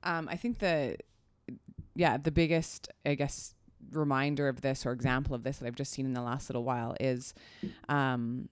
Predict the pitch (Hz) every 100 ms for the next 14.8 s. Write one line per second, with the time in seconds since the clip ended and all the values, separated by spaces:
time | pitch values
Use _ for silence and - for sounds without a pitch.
0 | - - 165 139 123 98 - 143 - 156
1 | 131 147 - 220 220 226 226 - 143 147
2 | 143 139 - 139 135 123 - - - 160
3 | 165 165 170 151 147 151 165 185 - -
4 | 151 - 139 - 147 151 - - 139 -
5 | 147 147 139 143 135 151 143 147 - 240
6 | 254 254 247 - 175 147 - - - 170
7 | 156 143 - 151 151 139 - 202 190 190
8 | - 175 160 165 160 135 131 139 156 -
9 | 139 147 202 - 190 180 170 165 165 -
10 | - - - - - - - _ - 165
11 | 165 156 156 151 - 143 143 143 135 135
12 | 139 - _ - - - 190 - 156 156
13 | - 135 143 139 139 165 175 123 60 -
14 | 139 139 117 127 - 120 -